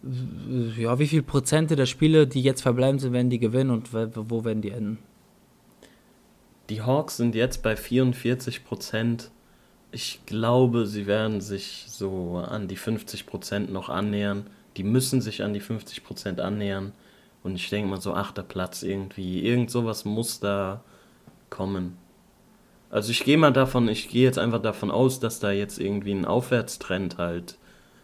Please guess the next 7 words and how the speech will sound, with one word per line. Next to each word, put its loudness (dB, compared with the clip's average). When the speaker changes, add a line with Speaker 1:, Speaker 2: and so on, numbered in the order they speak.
Speaker 2:
entstehen -2
wird 2
mit -4
einem -2
neuen -4
Coach. -4
Weil -4